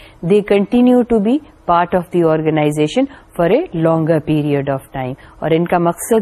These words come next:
صرف آرگنائزیشن کی کوالٹی سروس یا quality of the product جو ہے اس کو بہتر کرنا ہوتا ہے۔ اور اس طرح سے اگر ہم اس، آ، type of team کو دیکھیں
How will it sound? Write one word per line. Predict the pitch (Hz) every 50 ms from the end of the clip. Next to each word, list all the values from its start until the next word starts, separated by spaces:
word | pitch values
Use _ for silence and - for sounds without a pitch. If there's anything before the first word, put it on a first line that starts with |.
| - - -
صرف | 185 175 185 190 185 - -
آرگنائزیشن | - 175 160 151 156 165 160 160 160 160 156 165 180 175 - 220 214 208
کی | 185 - 185 180 175 175 - - - - - _ -
کوالٹی | - 196 190 190 190 202 208 202 - 220 214 208 - - -
سروس | 196 190 196 214 277 320 - - - - - - - - _ -
یا | 170 170 170 165 165 160 156 - - - 190
quality | 190 190 208 208 202 - 208 196 196 196
of | 196 - - - 160
the | 151 - 165 156 - - - 196
product | 214 226 226 262 247 -
جو | - - 147 139
ہے | 147 156 214 - - - - - _ -
اس | - 180 - -
کو | - 220 269 302 - -
بہتر | 139 139 151 143 - 175 160 151
کرنا | - - 139 127 135 139 135 131
ہوتا | 127 127 - - 131
ہے۔ | 131 131 - - - - - -
اور | - 175 185
اس | - 240 262 247 -
طرح | - 247 240 240 240
سے | 233 - - 254 247 226
اگر | 202 190 208 208
ہم | 196 202 196 196 202 196 - - - - _ _ -
اس، | - - 220 220 - - - - -
آ، | 190 185 180 170 165 156 - 185
type | 175 180 214 233 - 226 220
of | 220 - - - 208
team | 208 214 220 220
کو | - - 220
دیکھیں | 190 170 165 160 160 - 208 262